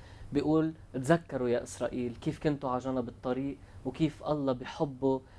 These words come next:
جذبكم بروابط الحنان والمحبة". بيحكيهم عن هال-، الله البي اللي بحب. هيدي شغلتنا، وهيدي دعوتنا، وهيدي دعوة البي اليوم بعيده. يا بي،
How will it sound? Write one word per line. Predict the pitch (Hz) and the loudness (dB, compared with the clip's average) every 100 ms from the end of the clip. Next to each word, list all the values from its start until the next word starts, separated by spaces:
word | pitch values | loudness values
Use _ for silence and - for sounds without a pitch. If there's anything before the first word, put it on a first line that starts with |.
| - | -8
جذبكم | 127 143 139 175 - - 156 151 151 | 2 4 4 -2 -6 0 0 0 -6
بروابط | 135 143 139 139 165 139 135 | 2 6 6 6 2 2 -4
الحنان | 131 - 135 135 151 | -4 -2 0 2 2
والمحبة". | 131 120 113 - 123 117 127 - - - - - - | 0 0 -2 -2 -2 -2 -12 -14 -20 -20 -18 -18 -8
بيحكيهم | 131 - - 220 196 | -2 -2 4 4 6
عن | 151 147 | 4 2
هال-، | 151 147 139 165 | 2 2 2 4
الله | 165 156 | 6 6
البي | 139 156 175 151 | 4 2 2 2
اللي | 131 | 0
بحب. | 165 - 170 127 - - - - - - - - | -2 2 0 0 -8 -20 -20 -20 -20 -20 -20 -6
هيدي | 170 202 160 | 0 0 0
شغلتنا، | 139 127 180 190 127 - - - - | -6 -4 -6 -4 -8 -8 -18 -18 -10
وهيدي | 131 170 160 | 2 4 4
دعوتنا، | 139 120 135 170 131 120 - - - | 2 0 -4 -6 -8 -10 -12 -20 -12
وهيدي | 127 151 151 | -4 0 2
دعوة | 131 143 143 127 | 0 -2 -2 -4
البي | 123 117 135 127 | -6 0 0 2
اليوم | 117 120 120 | -2 -2 -2
بعيده. | 113 113 123 120 123 - - - - - | -4 -2 -4 -4 -8 -12 -20 -20 -20 0
يا | 131 135 | 6 6
بي، | 135 143 143 | 6 2 0